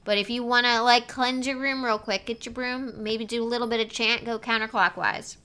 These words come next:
The next option is salt. You can either put salt in your baths, in your waters, in your sprays.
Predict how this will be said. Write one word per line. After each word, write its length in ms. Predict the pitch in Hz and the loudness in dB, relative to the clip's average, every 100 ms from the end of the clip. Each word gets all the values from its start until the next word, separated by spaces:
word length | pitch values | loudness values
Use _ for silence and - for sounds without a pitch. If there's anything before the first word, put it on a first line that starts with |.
| _ _ _ - - _ - - - - - | _ _ _ -20 -20 _ -20 -20 -20 -20 -12
The 80 | - | 2
next 220 | 262 254 - | 4 4 6
option 360 | 220 226 226 | 6 6 -2
is 160 | - 202 | -4 -6
salt. 600 | - - 233 440 587 - - - | -6 0 4 4 2 -10 -18 -10
You 120 | 233 | -4
can 120 | 240 240 | 0 2
either 180 | 233 | 2
put 260 | 226 254 233 | 0 -2 -4
salt 300 | - 214 208 | 2 2 2
in 80 | 196 | -2
your 100 | 180 | -2
baths, 540 | 185 277 302 330 - | 6 8 8 6 -2
in 60 | 202 | -8
your 120 | 185 | -6
waters, 540 | 196 226 254 269 269 | 4 8 8 6 -2
in 100 | 233 | -4
your 140 | 196 185 | -6 -6
sprays. 720 | - - 220 240 247 262 | -8 -2 2 2 2 0